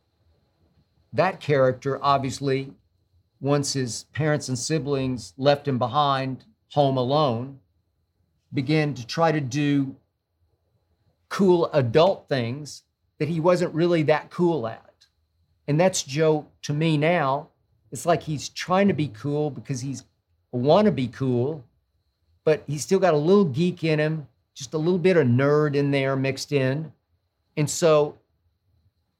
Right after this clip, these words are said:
it's endearing because he's, he's trying to be a cool quarterback, but he's not natural at it. It doesn't come that naturally, or it might start to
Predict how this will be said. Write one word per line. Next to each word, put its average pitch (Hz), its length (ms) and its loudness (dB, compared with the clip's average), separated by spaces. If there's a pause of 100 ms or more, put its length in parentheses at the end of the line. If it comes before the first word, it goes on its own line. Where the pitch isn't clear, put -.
(240)
it's 156 220 -4
endearing 156 680 4
because 147 400 -2
he's, - 360 -12 (100)
he's 131 200 -6
trying 196 420 0
to 190 60 2
be 139 460 -2
a 147 80 -2
cool 143 320 -2
quarterback, 131 760 -2 (920)
but 156 100 2
he's 165 180 -2
not 165 280 0
natural 143 600 -4
at 113 220 -6
it. - 140 -20 (380)
It 147 80 -4
doesn't 160 340 2
come 156 280 0
that 143 200 0
naturally, 127 640 -4 (500)
or 143 340 4
it 147 200 0
might 165 300 0
start - 520 0
to 123 480 -2